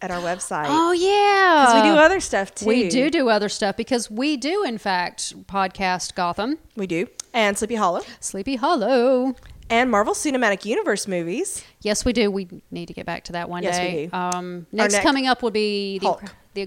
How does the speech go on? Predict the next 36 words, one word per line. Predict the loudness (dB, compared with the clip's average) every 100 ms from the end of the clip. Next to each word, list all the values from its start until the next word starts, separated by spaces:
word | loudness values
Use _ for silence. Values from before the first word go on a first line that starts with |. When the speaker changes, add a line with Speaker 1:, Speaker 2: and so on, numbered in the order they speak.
| -10 -12
Speaker 2:
the |
Incredible | -6 0 2 2
Hulk | 2 0 -2
specifically. | -8 -6 -6 -6 -10 -10 0
Speaker 1:
Yes, | 2 2 -2 0
not | 4 4 8
Speaker 2:
Yes. | 8 6
Speaker 1:
that, | 2
not | 2 4
that | 2 2
ridiculous, | -4 -4 0 0 2 2 2 2 -4 -4 2
uh, | 6 6
Speaker 2:
No, | 6
no. | 6 4
Speaker 1:
Ang | 4
Lee | 0 -2
Hulk | 0
Speaker 2:
No, | 2
no, | 4
we're, | 4
Speaker 1:
version. | 2 -2 -6 -4
Speaker 2:
this | -4 -2
is | -4
spec-, | -6 -6 -8 -8 -8
this | -6
is | -4
sticking | -4 0 2
Speaker 1:
M | 2
C | 2 2 0 -4
U. |
Speaker 2:
with | -8 -6
the | -4 -4
M | -6
C | -6 -6
U. | -4 -6 -4
Speaker 1:
Yeah. | -6